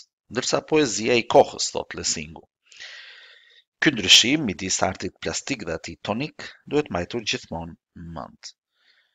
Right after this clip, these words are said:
Piktori ka në dispozicion një objekt pran tjetrit. Lessingu jep ama një tjetër shpjegim.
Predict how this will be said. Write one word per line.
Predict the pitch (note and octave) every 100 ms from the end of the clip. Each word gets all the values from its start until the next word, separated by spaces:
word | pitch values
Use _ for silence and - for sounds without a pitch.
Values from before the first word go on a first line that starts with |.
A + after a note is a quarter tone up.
| _ _
Piktori | - - F#3 F#3
ka | D#3+ D#3
në | C3
dispozicion | A2+ - G2 F#2 - B2 B2+
një | B2
objekt | G#2+ F#2 F#2+ - - - - _ _ _ _ _ _ _ _ _ _ _ -
pran | G2 F#2
tjetrit. | - D#2+ - - - - - _ _ _ _ _ _ _ _ _ _ _ -
Lessingu | B2+ - A#3+ A#3 G3+ G3 - _ _ _ _
jep | G#2 B2+ E3+
ama | C#3+ C#3
një | D3+ -
tjetër | C#3+ D3 A#2
shpjegim. | - F2 - -